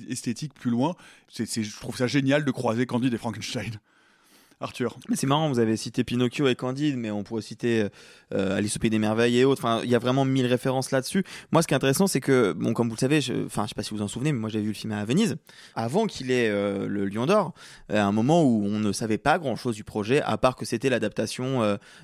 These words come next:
Speaker 2: euh, de ce récit-là et que, euh, bah, euh, ça allait être un peu différent parce qu'il y avait plus d'ambition, peut-être plus de budget, et cetera. Euh, j'ai rattrapé les vieux, vieux Lantimos, les tout premiers, ceux que personne n'a vus, qui sont d'ailleurs, au passage, si ça vous intéresse,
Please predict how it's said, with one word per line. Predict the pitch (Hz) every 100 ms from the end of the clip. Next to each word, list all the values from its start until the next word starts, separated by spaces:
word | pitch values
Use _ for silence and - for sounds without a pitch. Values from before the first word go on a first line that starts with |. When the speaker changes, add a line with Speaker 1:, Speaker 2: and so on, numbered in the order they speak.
| -
Speaker 2:
euh, | 107
de | 107
ce | 107
récit-là | - - 131 151 156
et | 127
que, | -
euh, | 151 170 139 113 110
bah, | 120 131 131 131
euh, | 123 117 113
ça | -
allait | 117 139
être | 123
un |
peu | 113 147
différent | 135 131 127 180
parce | 127 123 117
qu'il | 147
y | 135
avait | 110
plus | 127 151 151
d'ambition, | 143 127 160 165
peut-être | 131 123
plus | - 139
de | 113
budget, | 113 120 147
et |
cetera. | 135 120 113 107 - - - - -
Euh, | 110 110
j'ai | 131
rattrapé | 165 170 185 240
les | 131
vieux, | 113 139 170
vieux | 131
Lantimos, | 120 107 - - -
les | 131
tout | 208
premiers, | 180 151 117 110
ceux | - 190
que | 139
personne | 151 160
n'a | 139
vus, | 190
qui | -
sont | 156 147
d'ailleurs, | 135 190 -
au | 113
passage, | 131 180 -
si |
ça | 120
vous | 110
intéresse, | 101 113 202